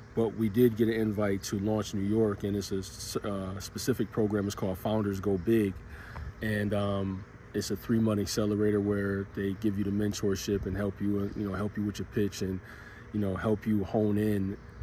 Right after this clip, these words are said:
um, your business so you can go out and get more investment. Now, these are also my thoughts, right? Because I mentioned in my videos that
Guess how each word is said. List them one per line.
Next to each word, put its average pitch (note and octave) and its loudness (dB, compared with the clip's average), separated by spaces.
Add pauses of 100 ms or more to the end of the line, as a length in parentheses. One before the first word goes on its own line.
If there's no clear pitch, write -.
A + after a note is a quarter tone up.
(280)
um, F#2+ -6 (320)
your G2 0
business G2+ 2
so - -2
you G2 2
can G2+ -2
go G2 2
out F#2+ 0
and F#2+ -2
get G2 0
more G2 -2
investment. G2 -4 (360)
Now, A2 2 (500)
these C#3+ 6
are B2 12
also A2+ 8
my G2 2
thoughts, - -6 (440)
right? G#2 0 (3500)
Because A#2 4
I G#2+ 6
mentioned G#2+ 2 (680)
in A2+ 0
my G#2+ 4
videos G2+ 2
that G#2 2